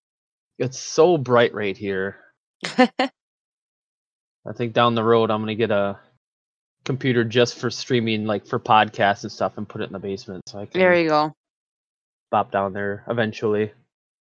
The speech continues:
Speaker 1: Let's get this rolling while we have time.
Speaker 2: Okay.
Speaker 1: Figure we have an hour or so.
Speaker 2: Yeah, we have about an hour. I'm already
Speaker 1: What
Speaker 2: showered. I just have to get dressed.
Speaker 1: Yeah, I gotta freshen up a little bit. I was running around outside. It's really, really warm out.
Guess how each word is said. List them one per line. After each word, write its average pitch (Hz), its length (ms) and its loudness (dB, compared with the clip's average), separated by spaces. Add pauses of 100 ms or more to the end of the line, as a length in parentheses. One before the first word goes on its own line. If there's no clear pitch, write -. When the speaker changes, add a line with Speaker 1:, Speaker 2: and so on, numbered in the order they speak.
(1160)
Speaker 1:
Let's 190 140 -2
get 196 180 2
this 147 180 -2
rolling 131 380 2
while 113 160 4
we 113 140 -4
have 233 220 2
time. 135 120 2
Speaker 2:
Okay. 226 340 4
Speaker 1:
Figure 127 180 -8
we 127 200 -2
have 135 320 2
an 110 240 -4 (160)
hour 127 440 8
or 110 240 2
so. 101 540 0 (140)
Speaker 2:
Yeah, 175 320 6
we 170 60 6
have 165 100 6
about 147 160 4
an 135 80 -2
hour. 135 340 -4 (680)
I'm 240 140 6
already 240 160 6
Speaker 1:
What 220 80 0
Speaker 2:
showered. 202 280 8
I - 40 8
just - 100 -2
have 190 140 -2
to 170 80 -6
get - 80 -16
dressed. - 460 -10 (520)
Speaker 1:
Yeah, - 220 -8 (100)
I 165 80 2
gotta 131 360 6
freshen 143 460 2
up 131 160 0
a 117 40 -2
little 113 200 0
bit. 113 140 2
I 117 80 6
was 117 160 2
running 120 220 0
around 113 260 4
outside. 113 480 2
It's - 260 -6
really, 120 520 6
really 127 220 4
warm 127 300 4
out. 107 240 2